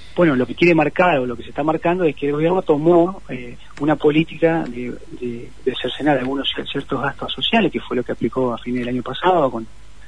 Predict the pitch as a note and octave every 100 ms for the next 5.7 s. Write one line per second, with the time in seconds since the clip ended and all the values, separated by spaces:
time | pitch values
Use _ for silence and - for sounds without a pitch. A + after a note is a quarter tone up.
0 | - - - - A2 A2 G#2+ A#2 G#2+ A#2+
1 | A2+ A#2 A2+ B2+ D3 C#3 - A#2 A2+ G#2+
2 | G#2+ A2+ C3 D3 F3 - - - - -
3 | - - - F#3 F#3+ F#3+ F#3+ - A3+ A3
4 | F3+ F3 F#3+ D#3+ D3+ F3+ F3+ G3 G3 F#3
5 | C#3+ C3 E3 G#3+ - -